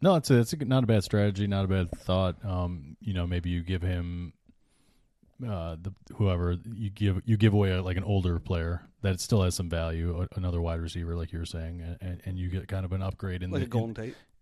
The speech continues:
Speaker 1: There you go, like a Golden Tate type of guy. You get an upgrade in, in as far as longevity of a career, and also, you know, obviously Will Fuller is a pretty good player.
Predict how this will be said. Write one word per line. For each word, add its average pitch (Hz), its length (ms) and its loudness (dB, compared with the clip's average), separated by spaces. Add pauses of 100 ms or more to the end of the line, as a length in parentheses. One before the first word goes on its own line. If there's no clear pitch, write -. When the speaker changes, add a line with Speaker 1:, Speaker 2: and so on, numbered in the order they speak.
(380)
Speaker 1:
There 104 120 2
you 127 60 2
go, 165 100 2
like 90 120 2
a 82 40 -16
Golden 95 280 0
Tate 113 280 0
type 92 140 0
of 87 100 -2
guy. 87 300 -2 (100)
You 107 120 -6
get 98 140 2
an 92 80 -4
upgrade 98 380 0
in, 92 200 -2
in 98 240 -2 (120)
as 98 160 -2
far 92 280 2
as 90 280 -2 (200)
longevity 95 640 2
of 90 80 2
a 87 40 -2
career, 90 400 0
and 90 240 0
also, 85 380 -4
you 92 120 -6
know, 85 220 -6 (300)
obviously 90 280 -6
Will 87 160 -4 (120)
Fuller 85 260 -2
is 87 80 -8
a 95 60 -8
pretty 85 200 -6
good 85 240 -6
player. 85 220 -6